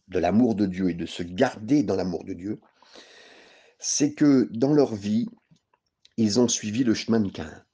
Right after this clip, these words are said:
Et qu'est-ce, c'est quoi le chemin de Caïn ? La voie de Caïn, c'est une colère. C'est la colère. Caïn était en colère contre son frère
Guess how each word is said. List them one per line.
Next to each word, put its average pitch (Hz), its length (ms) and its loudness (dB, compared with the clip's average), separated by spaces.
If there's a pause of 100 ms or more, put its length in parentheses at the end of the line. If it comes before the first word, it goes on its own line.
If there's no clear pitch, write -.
(120)
Et 92 100 -16
qu'est-ce, 127 200 -6
c'est 107 100 -4
quoi 160 140 -2
le 123 80 2
chemin 82 220 -6
de 78 80 -12
Caïn ? 73 240 -12 (360)
La 95 120 0
voie 120 220 0
de 285 80 -8
Caïn, 117 340 0
c'est 98 400 -4
une 104 240 0
colère. 95 600 -4 (600)
C'est - 260 -4
la 127 160 -4
colère. 80 540 -8 (640)
Caïn 131 200 2
était - 180 -2
en 87 80 -2
colère 101 340 -2
contre 101 180 -4
son 110 140 -4
frère - 420 -16